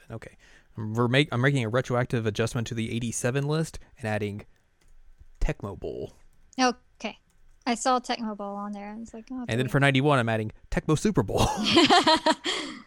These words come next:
Speaker 2: Oh, wow. Is this the first Civilization?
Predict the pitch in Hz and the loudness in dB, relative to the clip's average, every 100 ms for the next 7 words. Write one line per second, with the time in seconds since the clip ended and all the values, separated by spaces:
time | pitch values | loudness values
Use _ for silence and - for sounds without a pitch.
0 | _ _ _ _ _ _ _ _ _ _ | _ _ _ _ _ _ _ _ _ _
1 | _ _ _ _ _ _ _ _ _ _ | _ _ _ _ _ _ _ _ _ _
2 | _ _ _ _ 247 262 233 220 208 262 | _ _ _ _ -2 0 2 0 -4 -8
3 | 269 254 262 - 247 262 214 220 220 320 | -6 -4 -4 -4 -4 -4 -4 -8 -8 -10
4 | 339 | -12